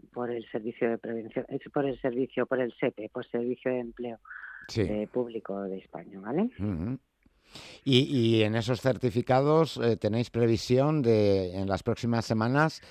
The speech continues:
Speaker 2: eh,
Speaker 1: Sí,
Speaker 2: seguir
Speaker 1: es-,
Speaker 2: desarrollándolos, ¿no?
Speaker 1: de-, seguimos desarrollándolos. Están ahora mismo abiertos a inscripción, eh, diez, diez, eh, certificados de profesionalidad en socorrismo, en instalaciones acuáticas, sus servicios de restaurante,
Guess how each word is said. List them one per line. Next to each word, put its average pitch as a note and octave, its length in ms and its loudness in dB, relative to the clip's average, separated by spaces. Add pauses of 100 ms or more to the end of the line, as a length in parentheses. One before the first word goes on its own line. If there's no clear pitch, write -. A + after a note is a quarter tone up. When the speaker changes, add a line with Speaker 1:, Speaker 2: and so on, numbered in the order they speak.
(280)
Speaker 2:
eh, E2+ 160 2
Speaker 1:
Sí, D#3 180 8
Speaker 2:
seguir B2+ 220 6
Speaker 1:
es-, D3+ 60 4
Speaker 2:
desarrollándolos, G2+ 800 4
¿no? C3+ 300 2
Speaker 1:
de-, D#3 280 4
seguimos D#3 440 4
desarrollándolos. C3+ 960 2
Están C3+ 320 0
ahora D3+ 220 4
mismo D3+ 680 0 (260)
abiertos D3 600 2
a D3+ 60 2
inscripción, D#3 880 2 (300)
eh, C#3 500 2
diez, C#3 600 0 (180)
diez, C3 360 -2
eh, - 340 -10 (260)
certificados C#3 720 -2
de C#3+ 100 -4
profesionalidad C3 920 -2 (460)
en C3 300 -4
socorrismo, B2+ 1000 0 (220)
en B2+ 120 0
instalaciones B2+ 640 0
acuáticas, D3+ 840 2
sus D3+ 120 -12
servicios B2 480 -8
de B2 80 -4
restaurante, C#3+ 1040 0